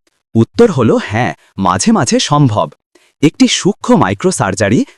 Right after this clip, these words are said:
যার নাম ভ্যাসোভ্যাসোস্টমি। সার্জনরা অত্যন্ত নিখুঁতভাবে দুটি কাটা চ্যানেল আবার জোড়া লাগান, এত সূক্ষ্ম যে সেলাইয়ের সুতো চুলের চেয়েও পাতলা।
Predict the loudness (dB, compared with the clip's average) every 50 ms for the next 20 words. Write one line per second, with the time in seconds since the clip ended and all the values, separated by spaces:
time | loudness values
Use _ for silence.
0 | -10 -6 -2 0 0 2 2 2 2 2 2 0 0 -2 -4 -4 -2 -2 -2 -2
1 | -2 -2 -2 -2 -2 -2 -2 -2 0 0 -2 -2 -6 -8 _ _ _ _ _ _
2 | _ -10 -6 -4 -4 -4 -2 -2 0 0 2 2 0 -2 -4 -4 -2 -2 -2 0
3 | 0 0 0 2 2 2 2 2 2 0 0 -2 -2 -2 -2 -2 -2 -2 0 0
4 | 0 -2 -4 -8 _ -8 -2 -2 0 0 0 -2 -2 -2 -4 -4 -2 -4 -2 -2
5 | 0 0 0 -2 -2 -2 -2 -2 0 0 -2 -2 0 0 0 0 0 -2 -2 -2
6 | -4 -6 -6 -8 -12 _ _ _ _ _ -4 -4 0 2 2 2 2 0 -2 -4
7 | -4 -2 0 2 2 2 0 -6 _ -6 -4 -4 -4 -2 -2 0 0 2 2 2
8 | 2 0 0 -2 -4 -2 -2 -2 -2 -2 0 0 2 2 2 0 0 0 0 0
9 | 0 -2 -4 -6 -4 -4 -2 -2 -4 -6